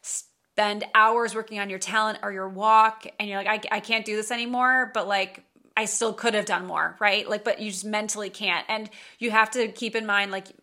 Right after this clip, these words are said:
you talked about the marathon mindset. It's all about, like, okay, if you've had enough,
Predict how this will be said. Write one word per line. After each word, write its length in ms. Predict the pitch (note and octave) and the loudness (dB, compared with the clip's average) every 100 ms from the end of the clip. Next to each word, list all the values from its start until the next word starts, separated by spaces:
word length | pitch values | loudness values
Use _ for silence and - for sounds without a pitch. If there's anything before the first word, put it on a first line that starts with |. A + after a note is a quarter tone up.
| _ | _
you 160 | G#3 | -10
talked 200 | G#3 G#3+ | -2 -2
about 280 | G#3+ - - | 0 -2 -2
the 80 | G#3 | -6
marathon 580 | G#3 G3+ G3+ G3 F#3+ G3+ | 0 0 0 -2 -4 -6
mindset. 680 | G3 G3+ G#3 - G3+ E3+ - - _ _ _ _ - | -4 -4 -4 -6 -2 -2 -4 -10 _ _ _ _ -6
It's 200 | G#3 - | -6 -2
all 220 | G#3 G#3+ | 2 2
about, 300 | A3+ G#3 G#3 | 4 4 4
like, 280 | G3 F#3+ - | 2 -4 -10
okay, 140 | G3 G#3+ | -6 -6
if 80 | G3+ | -4
you've 140 | A3+ | 0
had 140 | C4 | 2
enough, 360 | B3 C4+ A#3 - | 4 2 2 -2